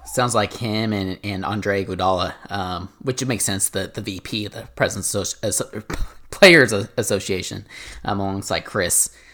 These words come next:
So they were kind of the two who led the charge, but guys like C J McCollum set, uh, stood up. We heard about, uh, you know, it,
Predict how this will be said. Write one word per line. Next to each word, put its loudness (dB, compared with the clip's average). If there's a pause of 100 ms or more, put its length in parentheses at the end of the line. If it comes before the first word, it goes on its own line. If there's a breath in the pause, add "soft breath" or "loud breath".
(100 soft breath)
So 2
they 2
were 0
kind 0
of -8
the -10
two 0
who -2
led -2
the -6
charge, 0
but -8
guys 0
like -2
C -2
J -2
McCollum -4
set, 0
uh, 0
stood 2
up. 0 (220 loud breath)
We -6
heard 2
about, -2 (140)
uh, -6 (280)
you -8
know, -4
it, -2